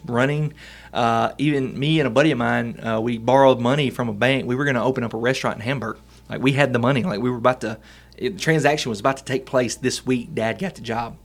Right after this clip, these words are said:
I'm glad it happened 'cause, uh, the,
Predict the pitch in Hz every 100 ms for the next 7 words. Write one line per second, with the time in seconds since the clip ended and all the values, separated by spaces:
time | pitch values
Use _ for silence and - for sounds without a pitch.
0 | - - - 135 123 110 123 120 101 123
1 | 120 113 104 104 165 117 - - - -
2 | 110 110 110 117 - 131